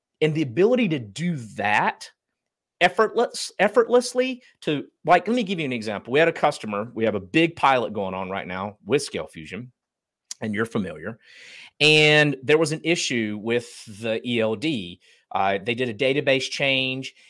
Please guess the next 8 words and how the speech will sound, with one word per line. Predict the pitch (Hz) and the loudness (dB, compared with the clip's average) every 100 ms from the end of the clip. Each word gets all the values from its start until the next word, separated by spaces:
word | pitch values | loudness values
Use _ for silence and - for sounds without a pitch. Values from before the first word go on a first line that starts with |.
| _ | _
and | 120 117 | -8 -6
the | 110 | -6
drivers | 107 107 123 139 139 139 135 - _ _ | -4 0 0 0 0 -2 -4 -12 _ _
needed | 104 110 131 131 123 123 123 - | -8 -6 -2 -2 0 -2 -4 -10
to, | - 113 107 107 107 107 101 _ _ _ _ | -10 -6 -4 -4 -6 -6 -10 _ _ _ _
uh, | 104 98 98 - 98 | -2 0 0 -6 -2
go | 117 110 117 120 120 123 _ - | 2 4 4 0 -4 -8 _ -16
click | - 131 127 | -4 -2 -2